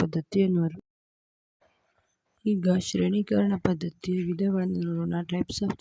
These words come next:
grading system. ಮೊದಲನೇದಾಗಿ ನಾರ್ಮ್ ರೆಫರೆನ್ಸ್ಡ್ ಗ್ರೇಡಿಂಗ್ ಅಂದ್ರೆ comparing the students to each other using class standing as the basis for assigning the grades. Usually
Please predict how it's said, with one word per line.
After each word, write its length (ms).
grading 300
system. 460
ಮೊದಲನೇದಾಗಿ 840
ನಾರ್ಮ್ 440
ರೆಫರೆನ್ಸ್ಡ್ 600
ಗ್ರೇಡಿಂಗ್ 460
ಅಂದ್ರೆ 400
comparing 680
the 200
students 840
to 120
each 480
other 220
using 360
class 240
standing 800
as 60
the 60
basis 580
for 280
assigning 720
the 200
grades. 580
Usually 380